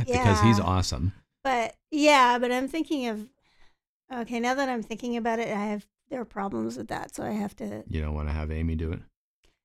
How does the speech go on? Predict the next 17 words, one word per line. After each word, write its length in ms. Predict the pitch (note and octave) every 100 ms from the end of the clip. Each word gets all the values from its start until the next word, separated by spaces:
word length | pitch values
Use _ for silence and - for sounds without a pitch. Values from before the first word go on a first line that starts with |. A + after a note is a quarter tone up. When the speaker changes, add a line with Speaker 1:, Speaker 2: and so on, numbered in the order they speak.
| -
Speaker 2:
No, 360 | D4 F#4 G4
it's 220 | E4+ B3+ -
just 220 | D4 -
that 160 | B3
there 300 | A#3+ A#3+ A#3+
are, 40 | A#3+
he, 340 | C4 C#4+ C#4+
Craig 320 | C#4 C4 C#4+ A#3+
has 280 | C4 C#4+
recorded 720 | C4 A#3 - C4 C#4+ A#3+ G3+ G3+
one 180 | A#3 A#3+
of 80 |
the, 240 | A3+ G#3+ B3+
the 80 | A3+
fatigue 400 | A#3+ - D#4 D#4+
modules. 560 | A3+ G3 - - -
Speaker 1:
Mm-hmm. 220 | F#2 A#2+